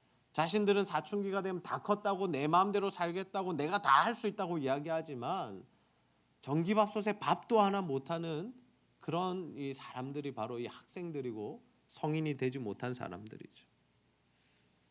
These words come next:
그들을 위해서 누군가의 헌신, 누군가의 사랑, 누군가의 돌봄이 있었기 때문에 그들이 성인이 될 수 있었고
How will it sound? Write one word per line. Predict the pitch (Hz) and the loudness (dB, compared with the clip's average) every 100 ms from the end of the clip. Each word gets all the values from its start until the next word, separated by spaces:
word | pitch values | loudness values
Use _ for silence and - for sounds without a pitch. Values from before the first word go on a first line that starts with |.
| _ _ _ _ _ _ _ - _ _ | _ _ _ _ _ _ _ -20 _ _
그들을 | 214 240 247 254 156 | 2 4 6 6 6
위해서 | 156 160 165 165 151 170 | 4 4 0 -4 -4 -8
누군가의 | 120 165 254 254 233 214 | -6 -2 0 2 2 2
헌신, | 208 160 131 123 - 143 87 - _ _ _ _ | 0 -4 -6 -8 -10 -10 -10 -16 _ _ _ _
누군가의 | 131 175 240 226 214 202 | 0 4 8 12 12 10
사랑, | - 117 139 127 92 - _ _ _ _ - | 4 2 2 0 -8 -16 _ _ _ _ -2
누군가의 | 170 240 240 233 220 | 2 4 8 6 6
돌봄이 | 147 135 180 185 | 0 2 0 0
있었기 | 208 208 208 - 165 | -4 -2 -2 -2 -8
때문에 | 156 139 143 139 | -6 -6 -6 -8
그들이 | 131 139 143 139 | -6 -6 -4 -6
성인이 | - 139 160 226 196 | -8 -2 2 2 0
될 | 135 127 | -2 -6
수 | - | -8
있었고 | 110 - 104 _ 110 | -12 -12 -18 _ -12